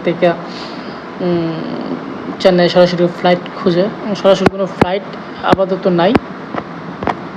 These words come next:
আগরতলা থেকে চেন্নাই। আপনাকে কলকাতা ট্রানজিট নিতে হবে, নয়তো হায়দ্রাবাদ, নয়তো দিল্লি ট্রানজিট নিতেই হবে। বিনা ট্রানজিটে আপনি কোনো ফ্লাইট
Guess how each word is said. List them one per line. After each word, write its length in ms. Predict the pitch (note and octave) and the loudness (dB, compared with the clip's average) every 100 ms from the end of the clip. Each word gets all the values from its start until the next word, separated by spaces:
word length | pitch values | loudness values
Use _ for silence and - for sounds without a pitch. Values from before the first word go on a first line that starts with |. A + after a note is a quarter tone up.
| - - - - | -12 -10 -8 -4
আগরতলা 380 | F3+ F3+ F#3 F3+ | 0 4 4 4
থেকে 220 | F#3 F3+ | 2 2
চেন্নাই। 300 | F#3+ F3+ B3 - - - - - - - - - | 2 2 0 -2 -8 -12 -12 -12 -12 -12 -10 -6
আপনাকে 340 | F#3 G3 F#3+ F3+ | -2 2 2 6
কলকাতা 340 | G3+ F#3+ G3 G#3 | 4 6 4 6
ট্রানজিট 300 | G3 F#3 F3+ | 4 4 0
নিতে 200 | F#3 F#3+ | 4 6
হবে, 240 | F#3+ A3+ D4 B3 | 6 6 2 0
নয়তো 240 | F#3 F3 F#3 | -2 2 4
হায়দ্রাবাদ, 520 | F3+ E3+ F#3+ G3+ A3 G#3 | 4 6 8 8 4 4
নয়তো 480 | F3+ F3+ F#3 F3+ E3 | 2 4 6 6 6
দিল্লি 340 | F3+ F#3 G#3 B3 | 4 4 4 2
ট্রানজিট 340 | G3+ F#3 F#3 F#3+ | 0 2 2 2
নিতেই 280 | G3 G#3+ | 4 6
হবে। 260 | F#3 F#3+ D4 - - - - - - - | 6 6 4 0 -10 -12 -12 -12 -2 0
বিনা 160 | F#3+ G3 | 2 4
ট্রানজিটে 340 | G3+ G3 G3 | 4 4 2
আপনি 140 | G3+ | 4
কোনো 140 | F#3+ F#3+ | 2 0
ফ্লাইট 260 | F3+ F#3 | 2 2